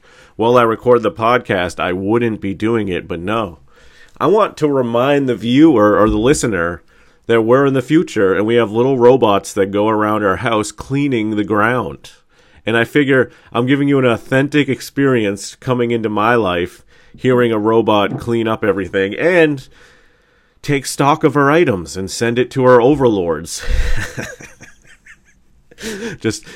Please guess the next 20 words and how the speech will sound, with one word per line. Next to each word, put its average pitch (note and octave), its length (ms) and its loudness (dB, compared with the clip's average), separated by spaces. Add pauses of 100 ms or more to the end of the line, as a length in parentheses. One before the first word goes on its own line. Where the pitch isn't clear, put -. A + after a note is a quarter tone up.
take C3+ 260 0
pictures C3 460 0
of A2 120 0
our A2+ 140 4
house B2 460 2
and G2 220 -8 (360)
what A#2 200 0
we're A#2+ 120 4
buying A2 480 2
and G#2 80 -2
what G#2+ 160 0
we're G#2+ 100 -2
doing, A2 440 -2
and, G#2+ 180 -4
uh, G#2+ 60 -2
you G#2 160 -6
know, G2 280 -4 (540)
bringing C3+ 360 0
that B2+ 280 -2
data B2 520 2